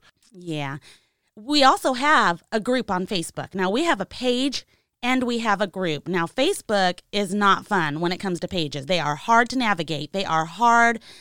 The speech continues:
to post on. They are very strict on what they allow you to post.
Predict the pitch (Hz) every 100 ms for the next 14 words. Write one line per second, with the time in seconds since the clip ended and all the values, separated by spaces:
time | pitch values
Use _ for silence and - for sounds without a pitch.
0 | _ 202 - 226 240 - 262 269 - 208
1 | 202 180 175 196 170 - - 220 - 196
2 | 196 190 190 180 160 185 247 311 196 175
3 | 160 156 156